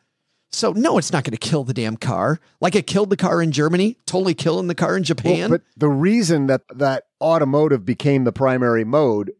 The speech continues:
Speaker 2: of transportation was because the automotive industry bought up all of those local train routes in those cities and let 'em die. I mean, it's, it's
Speaker 1: Yes.
Speaker 2: not, it's not a secret.
Speaker 1: And shut 'em
Speaker 2: They
Speaker 1: down.
Speaker 2: did it on purpose. Yeah.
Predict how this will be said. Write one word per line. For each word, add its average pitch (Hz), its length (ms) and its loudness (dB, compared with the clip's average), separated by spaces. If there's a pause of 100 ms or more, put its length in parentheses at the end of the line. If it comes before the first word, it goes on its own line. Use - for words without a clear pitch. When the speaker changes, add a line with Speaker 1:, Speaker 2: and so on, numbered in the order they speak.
(340)
Speaker 2:
of 113 100 -14
transportation 135 680 -2
was 131 120 0
because 175 340 -4
the 170 100 0
automotive 208 520 0
industry 156 340 -2
bought 180 360 0
up 151 260 0
all 156 260 2
of 143 120 -2
those 147 280 0
local 139 380 0
train 143 440 -2
routes 113 580 -2 (120)
in 156 280 0
those 135 260 2
cities 131 580 -2 (140)
and 170 160 0
let 196 220 0
'em 202 100 -4
die. 160 460 0
I - 40 -8
mean, 165 140 0
it's, 170 320 -2
it's 175 200 0
Speaker 1:
Yes. - 120 2
Speaker 2:
not, 196 300 2
it's 170 240 -2
not 175 240 0
a 190 60 -2
secret. 196 340 -2
Speaker 1:
And 117 60 0
shut 202 360 -2
'em 208 120 2
Speaker 2:
They 185 80 2
Speaker 1:
down. 156 180 4
Speaker 2:
did 208 80 2
it 214 80 2
on 170 140 2
purpose. 196 420 -4 (120)
Yeah. 294 260 2